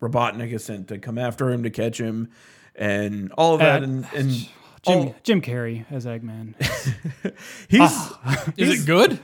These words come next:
Speaker 1: He's actually not bad. He's very eccentric and, like, sometimes at weird points, like, he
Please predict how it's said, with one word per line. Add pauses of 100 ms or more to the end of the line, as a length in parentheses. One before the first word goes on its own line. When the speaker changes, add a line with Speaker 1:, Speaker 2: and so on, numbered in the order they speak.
(160)
Speaker 1:
He's
actually
not
bad.
He's
very
eccentric
and,
like,
sometimes (100)
at
weird
points,
like,
he